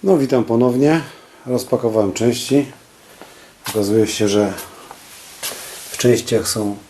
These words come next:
boczki dookoła reflektorów i prawdopodobnie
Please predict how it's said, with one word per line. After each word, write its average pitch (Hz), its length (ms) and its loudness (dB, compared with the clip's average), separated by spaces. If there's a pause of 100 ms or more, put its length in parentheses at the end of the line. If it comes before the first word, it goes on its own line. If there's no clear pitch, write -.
(220)
boczki 113 560 2
dookoła 113 420 0
reflektorów 107 640 0 (1400)
i - 40 -8
prawdopodobnie 117 840 2